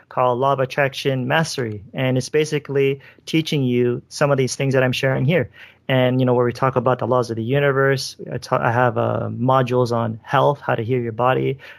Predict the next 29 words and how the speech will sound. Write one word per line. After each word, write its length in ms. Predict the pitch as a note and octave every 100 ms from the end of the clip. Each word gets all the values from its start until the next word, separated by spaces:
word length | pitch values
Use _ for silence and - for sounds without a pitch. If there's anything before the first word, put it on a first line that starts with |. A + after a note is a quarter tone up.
| _
I 40 | A#2
have 80 | A2+
modules 420 | B2 A#2+ A#2 A2+
on 180 | A2+ A2+
making 280 | B2 -
more 160 | A2+ A2
money, 500 | A#2+ C3 C3+ C3+ C3+ - - _
et 100 | B2+
cetera. 380 | - C#3+ C3+ A#2+
And 200 | A#2+ C3
so 320 | - B2+ B2
what 180 | B2 C3
I'm 100 | B2+
giving 240 | C3 C#3+ C#3
your 120 | B2+
listeners 500 | D3 - C#3 B2+ B2
is 200 | B2 A#2
that 280 | B2+ B2+ -
there's 160 | C3
a 80 | A#2+
discount 480 | C#3 C#3 - D3 D3
code 220 | C#3+ C#3
that 100 | C3+
I'm 100 | C3+
gonna 140 | C3
be 100 | C3 A#2+
giving 240 | C#3 C#3+
you 100 | C#3
guys. 380 | C#3+ D3+ F3+